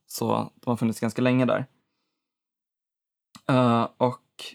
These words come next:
ja, det är inte en jättekul bild kanske man får av företaget från de här intervjuerna. De första två åren som man jobbar på lagret så är man visstidsanställd. Och om man typ inte sköter sig så bra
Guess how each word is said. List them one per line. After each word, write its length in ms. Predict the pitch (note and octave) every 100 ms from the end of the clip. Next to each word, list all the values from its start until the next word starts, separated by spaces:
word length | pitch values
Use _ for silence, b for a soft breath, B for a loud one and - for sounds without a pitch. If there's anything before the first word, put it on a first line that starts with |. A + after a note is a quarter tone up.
| _
ja, 100 | -
det 100 | C#3+
är 20 | D3+
inte 180 | D3
en 60 | D3+
jättekul 840 | D3 - D#3 C#3+ C#3 C3+ D#3+ D3+
bild 300 | C#3 D#3+ D#3+
kanske 280 | - D#3 D#3+
man 160 | D3+ D3
får 180 | D#3 D3+
av 140 | C#3+
företaget 720 | - D3 D3 D3 D3 C#3+ - _
från 420 | - C3 B2+ C3+ - _ _ _ _ _
de 100 | C3+
här 60 | C#3
intervjuerna. 560 | C3+ C#3+ C3+ C#3 C3+ C#3+ _ _ _ _ _ _ _ _ -
De 100 | C#3
första 240 | D3 D3
två 280 | D3 D3 C#3
åren 240 | C#3 C3+
som 100 | A#2+
man 80 | A#2+
jobbar 140 | A#2+ A#2
på 100 | B2+
lagret 260 | B2+ A#2
så 80 | G#2+
är 20 |
man 100 | G#2+
visstidsanställd. 920 | A2 - - A#2+ A#2 A#2 C3+ A#2 A2+ B2 _ _ _ _ _ _ _ _ -
Och 240 | B2+ -
om 120 | A2+ A#2
man 140 | G#2+
typ 220 | A2+ A2+ - -
inte 260 | C3 A#2+
sköter 360 | C3+ D3 C3 -
sig 180 | A2+ A2+
så 120 | B2+
bra 340 | A2+ A#2+ A#2